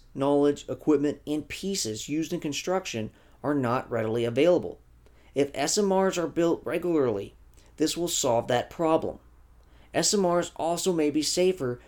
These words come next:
due to lower heat, and plan to use the more simple and passive safety improvements like the ones mentioned earlier. Again, we need new nuclear now,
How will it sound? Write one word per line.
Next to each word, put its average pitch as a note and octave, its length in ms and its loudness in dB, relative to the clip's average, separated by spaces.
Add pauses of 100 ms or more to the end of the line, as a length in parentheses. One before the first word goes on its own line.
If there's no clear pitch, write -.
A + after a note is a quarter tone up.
(100)
due E3 120 0
to D#3+ 80 8
lower C#3 360 6
heat, D#3 380 -8 (480)
and E3+ 160 2
plan F#3+ 300 0
to G3+ 80 2
use E3 300 -2
the D3+ 80 -2
more D3+ 180 0
simple F#3+ 500 2
and C#3+ 120 0
passive D#3 420 -6
safety F#3 380 0
improvements B2 500 -4 (180)
like D3 120 -4
the E3 80 0
ones C#3 280 -2
mentioned A#2+ 320 -4
earlier. D#3 400 -2 (600)
Again, A#2+ 400 0 (400)
we E3+ 300 -2
need E3 420 2
new D#3+ 340 2
nuclear C#3 440 2
now, A2 400 -2